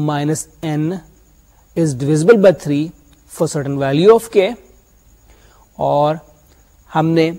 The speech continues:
ثابت کرنا ہوگا کہ k plus one cube minus k plus one is divisible by three۔ تو یہ ہم اس، اس ایگزامپل کو ہم ڈیٹیل کے ساتھ کرتے ہیں۔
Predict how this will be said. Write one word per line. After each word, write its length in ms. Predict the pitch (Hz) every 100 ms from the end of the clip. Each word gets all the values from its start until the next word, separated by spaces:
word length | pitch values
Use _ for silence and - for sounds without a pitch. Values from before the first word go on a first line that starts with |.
| -
ثابت 360 | - 160 175 -
کرنا 260 | 185 156
ہوگا 380 | 151 139 139 170 - _ _ - - -
کہ 240 | 180 185
k 200 | - 185
plus 320 | 190 - 160
one 180 | 185 240 - 175
cube 260 | 151 151 147 - _ _ -
minus 460 | 147 147 143 143 165 - _ _ -
k 20 |
plus 560 | 175 - 190 - 156 139
one 100 | 135 151 - - - -
is 120 | 165 135
divisible 380 | 143 127 135
by 120 | 131 139
three۔ 280 | - 147 151 - _ _ _ _ _ _ _ _ _ _ _ - - -
تو 80 |
یہ 160 | 151 156
ہم 140 | 139 135 -
اس، 140 | - -
اس 160 | -
ایگزامپل 420 | 180 143 131 131 127
کو 120 | 143
ہم 100 | 135
ڈیٹیل 280 | 135 139 123
کے 120 | 135
ساتھ 260 | 135 127
کرتے 300 | - 131 -
ہیں۔ 80 | 113